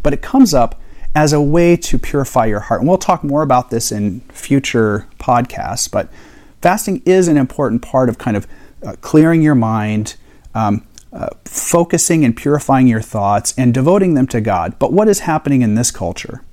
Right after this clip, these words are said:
Here, fasting is becoming a badge of honor. If I fast publicly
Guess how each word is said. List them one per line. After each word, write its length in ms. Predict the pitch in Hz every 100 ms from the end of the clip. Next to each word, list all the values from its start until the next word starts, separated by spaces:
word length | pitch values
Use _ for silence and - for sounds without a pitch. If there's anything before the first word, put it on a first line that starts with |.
| - _ _ - -
Here, 580 | - - 214 117 90 - - - - - - - - - -
fasting 420 | 165 156 - 156
is 120 | 120
becoming 400 | 123 - 107 113
a 40 |
badge 320 | 101 98 95 92
of 80 |
honor. 320 | 85 80 82 - - - - - - - - - - - -
If 120 | 135
I 120 | 175
fast 460 | 202 180 160 - -
publicly 640 | - 113 107 - - -